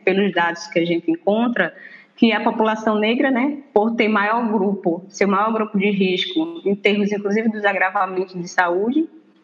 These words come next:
a gente não tem, é, como pautar isso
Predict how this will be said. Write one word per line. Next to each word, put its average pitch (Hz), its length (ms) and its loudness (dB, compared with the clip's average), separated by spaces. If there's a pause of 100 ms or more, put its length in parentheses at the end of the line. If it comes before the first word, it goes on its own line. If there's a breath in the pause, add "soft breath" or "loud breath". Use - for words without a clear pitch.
(960 loud breath)
a 180 60 2
gente 202 220 2
não 277 360 0
tem, 226 760 0
é, 170 280 0
como 220 540 -2
pautar 208 760 0
isso 226 400 -2